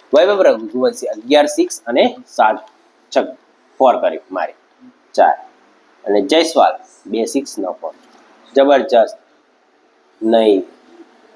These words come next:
મોહમ્મદ સિરાજને છોડ્યો, ઈશાંત શર્મા, પ્રસિદ્ધ કિશના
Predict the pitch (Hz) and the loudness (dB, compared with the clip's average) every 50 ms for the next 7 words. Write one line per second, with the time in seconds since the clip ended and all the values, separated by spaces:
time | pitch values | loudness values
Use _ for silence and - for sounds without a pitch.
0 | _ _ _ _ _ _ _ _ _ _ _ _ _ - - 131 123 - - - | _ _ _ _ _ _ _ _ _ _ _ _ _ -8 -2 -2 -2 -2 -2 -10
1 | - - _ _ _ - 139 135 131 139 135 135 127 123 123 123 123 123 123 127 | -20 -20 _ _ _ 0 2 2 4 4 2 2 2 4 4 4 4 4 0 -2
2 | 123 - 127 120 120 120 120 113 113 110 - 123 117 113 113 107 - - 113 110 | -4 -4 -2 0 0 0 0 0 -4 -4 0 0 2 2 2 -2 0 2 2 2
3 | 113 117 117 113 113 110 - - 117 110 - - 117 110 110 - - 120 117 107 | 2 2 2 2 2 2 2 0 0 0 0 -2 -4 -4 -6 -6 -6 -6 -6 -6
4 | - - 113 117 117 113 113 110 104 | -6 -4 0 2 2 4 4 2 2